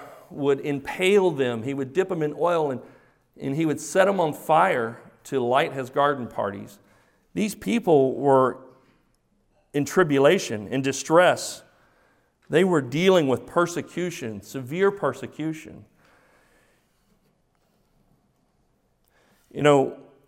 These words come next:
when I share these things, I don't share these things lightly, that no suffering is gonna separate us, because I know very well that there's people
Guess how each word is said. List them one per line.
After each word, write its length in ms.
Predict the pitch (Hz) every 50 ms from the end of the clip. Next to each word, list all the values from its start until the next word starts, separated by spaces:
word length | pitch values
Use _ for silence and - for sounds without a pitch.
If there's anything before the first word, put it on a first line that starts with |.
| _ _
when 260 | - - 139 139 139
I 220 | 143 165 185 175
share 640 | 147 139 - - - - - 156 170 190 185 175 156
these 260 | 135 135 131 120 -
things, 540 | - - 139 156 160 147 131 127 120 120 - -
I 120 | 110 123
don't 260 | 135 147 151 143 - - - - - _ _ _ _ _ _
share 380 | - - - - 151 151 156 156
these 240 | 143 135 120 117 -
things 320 | - 135 135 127 113 113
lightly, 760 | 113 110 110 110 113 120 131 127 - 104 107 101 98 101 107 - _ _ _ _ _ _ _ _ _ _ _ _ _ _ _ _ _ _ _ _ _ _ _ _ _ _ _ _ _ _ _ _ _ _ _ _ -
that 500 | 110 120 123 117 110 107 104 - - -
no 880 | 123 113 113 120 123 127 127 131 135 135 135 131 131 127 123 127 - - - - _ _ _ _ _ _ _ _
suffering 680 | _ - - - - 165 151 147 147 - 147 135 127 120
is 180 | 117 117 113
gonna 220 | - 131 120 117 104
separate 520 | 107 - 139 120 120 123 113 107 107 104
us, 120 | 104 101 -
because 400 | - 117 110 - 131 120 113 -
I 100 | - 123
know 180 | 127 131 139 143
very 240 | 131 135 135 123 117
well 440 | 113 110 110 120 127 131 131 127 120
that 140 | 113 107 -
there's 160 | - 107 -
people 520 | - - 147 139 139 135 127 123 120 -